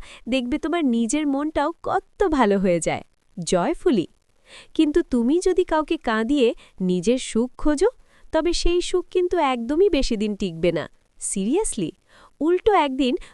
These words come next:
তোমাকে সবার সামনে টিটুর মতো লজ্জিত হতে হবে। তাই এসো, আজ আমরা সবাই মিলে একটা প্রতিজ্ঞা করি, enthusiastically। আমরা চটপটে হব, বুদ্ধিমান হব, কিন্তু কখনোই কারো মনে কষ্ট দেব না।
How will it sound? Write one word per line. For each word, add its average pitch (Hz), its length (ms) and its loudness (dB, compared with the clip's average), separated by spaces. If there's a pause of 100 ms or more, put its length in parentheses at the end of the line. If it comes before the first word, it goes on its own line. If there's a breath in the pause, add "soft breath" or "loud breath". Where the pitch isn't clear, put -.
তোমাকে 277 320 2
সবার 370 520 0
সামনে 233 480 -2
টিটুর 190 360 -2
মতো 180 280 0
লজ্জিত 208 480 4
হতে 180 320 -2
হবে। 165 280 -4 (640 loud breath)
তাই 208 260 0
এসো, 285 260 -2 (320 loud breath)
আজ 220 280 0
আমরা 302 220 0
সবাই 349 480 0
মিলে 302 240 0
একটা 269 240 -4
প্রতিজ্ঞা 240 500 -2
করি, 165 280 -6 (300)
enthusiastically। 202 1000 -2 (420 loud breath)
আমরা 240 280 0
চটপটে 269 560 -2
হব, 170 300 -4 (340 soft breath)
বুদ্ধিমান 220 540 2
হব, 175 300 -4 (280)
কিন্তু 165 340 -4
কখনোই 320 560 0 (260 loud breath)
কারো 349 240 2
মনে 370 320 0
কষ্ট 339 340 -4
দেব 190 280 -2
না। 160 180 -4